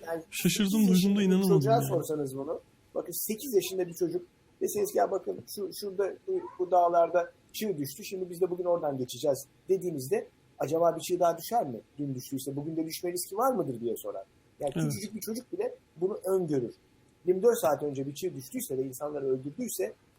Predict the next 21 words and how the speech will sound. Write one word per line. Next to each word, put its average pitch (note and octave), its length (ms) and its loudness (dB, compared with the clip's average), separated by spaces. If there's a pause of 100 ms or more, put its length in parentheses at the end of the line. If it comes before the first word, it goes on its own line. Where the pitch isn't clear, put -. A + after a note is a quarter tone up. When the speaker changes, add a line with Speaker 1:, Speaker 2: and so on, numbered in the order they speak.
Speaker 1:
e, - 80 -8
tekrar C#3+ 420 -6 (520)
yan E3 180 2
yamaçtan D3 420 -2
acaba C#3+ 320 0
çığ D3 140 -6
düşer E4+ 240 -4 (100)
mi F#3 120 2
bir - 60 -8
tane B2+ 200 -2
daha? A#2+ 140 0
Çünkü D3+ 280 -16
belli G#3 220 -2
ki B3+ 180 -8 (320)
bölge F#3+ 220 6
o G#3+ 180 2
anda F3+ 360 0 (580)
çığ A3+ 180 -4
konusunda D#3+ 600 -2 (220)
çok B3+ 200 4
oynak, D#3+ 360 2